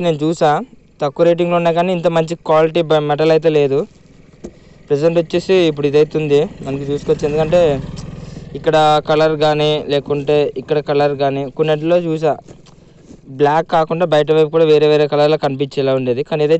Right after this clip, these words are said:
చాలా బాగుంది మెటల్. ఇది ప్లాస్టిక్ కాదు, ఫైబర్ చాలా స్ట్రాంగ్ అవుతుంది. And ఇదన్నమాట ఎలా మౌంటింగ్ చేస్తున్నారు అనేది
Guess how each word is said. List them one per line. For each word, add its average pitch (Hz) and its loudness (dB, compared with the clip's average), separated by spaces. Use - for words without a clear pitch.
చాలా 143 2
బాగుంది 139 0
మెటల్. 131 -2
ఇది 135 0
ప్లాస్టిక్ 135 -4
కాదు, 123 -4
ఫైబర్ 139 0
చాలా 143 -2
స్ట్రాంగ్ 143 -4
అవుతుంది. 135 -4
And 143 -4
ఇదన్నమాట 139 -4
ఎలా 165 2
మౌంటింగ్ 170 0
చేస్తున్నారు 160 -2
అనేది 156 0